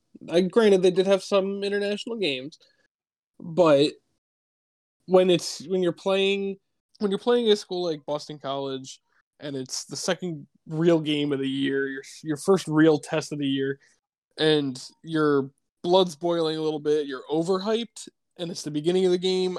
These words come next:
I don't blame anyone for missing two layups. I know it sucks, but you won't see those misses even against Loyola. Hopefully you don't see him against Furman.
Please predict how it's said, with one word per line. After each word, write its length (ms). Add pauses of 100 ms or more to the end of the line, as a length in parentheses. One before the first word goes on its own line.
I 80
don't 200
blame 260
anyone 320
for 140
missing 340
two 160
layups. 640 (340)
I 120
know 440
it 100
sucks, 540
but 140
you 80
won't 240
see 180
those 240
misses 460
even 240
against 320
Loyola. 640 (460)
Hopefully 380
you 60
don't 160
see 160
him 80
against 320
Furman. 420